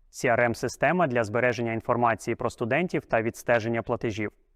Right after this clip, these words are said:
Щоб зосередитися на створенні курсу,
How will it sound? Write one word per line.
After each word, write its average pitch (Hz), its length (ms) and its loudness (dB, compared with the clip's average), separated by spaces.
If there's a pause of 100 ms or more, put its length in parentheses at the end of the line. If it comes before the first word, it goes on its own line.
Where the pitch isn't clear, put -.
(120)
Щоб 214 320 2
зосередитися 175 760 0
на 127 120 -2
створенні 139 480 0
курсу, 151 520 -2